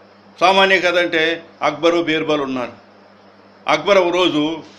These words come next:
బీర్బల్ని చూస్తూ, "అది ఆ చెట్టు మీద ఎన్ని పక్షులు ఉన్నాయి చెప్పగలవా?" అన్నాడు. ఆయన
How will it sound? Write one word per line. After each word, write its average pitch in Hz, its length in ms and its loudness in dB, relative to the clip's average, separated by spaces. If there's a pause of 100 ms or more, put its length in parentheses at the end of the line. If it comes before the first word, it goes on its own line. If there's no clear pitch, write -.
(260)
బీర్బల్ని 156 680 2 (1600)
చూస్తూ, 180 680 -4 (380)
"అది 160 160 2
ఆ 139 240 6
చెట్టు 151 160 -4
మీద 151 380 2 (260)
ఎన్ని 147 260 -4 (200)
పక్షులు 139 280 -8
ఉన్నాయి 127 440 -8 (840)
చెప్పగలవా?" 139 680 2 (420)
అన్నాడు. 117 320 -6 (880)
ఆయన 147 340 2